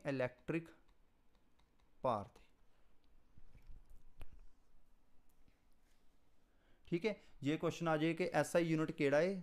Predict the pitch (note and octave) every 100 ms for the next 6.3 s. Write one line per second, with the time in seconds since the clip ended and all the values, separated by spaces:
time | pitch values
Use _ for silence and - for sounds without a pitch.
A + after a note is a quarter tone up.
0 | - - C#3+ C#3 C#3+ B2 D3+ F#3 - -
1 | - - - - - - D3 D#3+ _ _
2 | - A#2+ A2+ A2+ - - - - - -
3 | - - - - - - E3+ A3 G3 -
4 | - - - - C#3 E3+ F#3+ - G#3+ G#3+
5 | G#3 - - D#3+ D#3 D3+ B2+ C#3 C#3 -
6 | B2 D#3